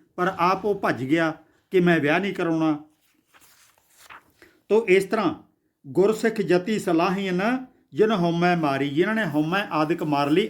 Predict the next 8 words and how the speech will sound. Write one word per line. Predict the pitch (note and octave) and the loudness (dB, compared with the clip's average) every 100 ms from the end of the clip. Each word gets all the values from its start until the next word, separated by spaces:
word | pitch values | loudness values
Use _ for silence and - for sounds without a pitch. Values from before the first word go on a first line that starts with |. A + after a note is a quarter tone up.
| F3+ | -2
ਅਸਲੀ | E3+ G3 G3 | -2 -2 0
ਗੁਰਸਿੱਖ | D3+ D#3 F#3+ F#3+ F#3+ | 2 0 0 -6 -4
ਉਹ | G3+ A3+ | -2 0
ਜਤੀ | D#3+ D#3 F3+ | 0 0 0
ਸਤੀ | F3 D3 D3+ | -2 -2 0
ਨੇ। | C3+ D3+ D3+ - _ _ _ _ _ _ _ _ _ F3+ | 2 0 -2 -16 _ _ _ _ _ _ _ _ _ 2
ਹੇ | |
ਭਾਈ, | F#3+ G3+ E3 F#3+ A#3 | 2 2 2 2 -2